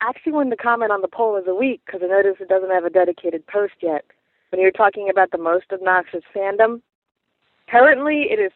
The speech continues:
Twilight, hands down, and I have a personal horror story. I work with a woman who's the same age as me, and technically she's lived more and is more worldly.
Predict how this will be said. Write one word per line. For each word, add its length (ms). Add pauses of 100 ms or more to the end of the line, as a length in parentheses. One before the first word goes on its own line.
Twilight, 560
hands 380
down, 340
and 120
I 100
have 140
a 80
personal 540
horror 280
story. 440 (540)
I 100
work 180
with 140
a 60
woman 280
who's 140
the 200
same 220
age 180
as 140
me, 320 (560)
and 160
technically 560
she's 200
lived 380
more 540
and 140
is 140
more 280
worldly. 640